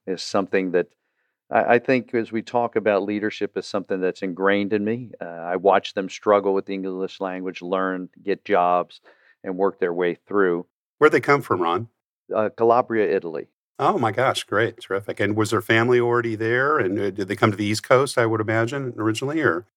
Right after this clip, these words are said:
Speaker 1: They came, uh, they came right to the East Coast, came right to Baltimore. As, as mo-, uh, this is, these are World War Two kids, so, uh, it was important for them to get a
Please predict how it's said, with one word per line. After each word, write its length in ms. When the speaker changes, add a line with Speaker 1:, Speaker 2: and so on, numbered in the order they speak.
Speaker 1:
They 200
came, 440
uh, 380
they 140
came 240
right 220
to 80
the 100
East 180
Coast, 320
came 180
right 140
to 80
Baltimore. 600
As, 260
as 240
mo-, 240
uh, 160
this 240
is, 320
these 220
are 240
World 260
War 140
Two 300
kids, 360
so, 400
uh, 140
it 60
was 120
important 400
for 100
them 240
to 120
get 180
a 140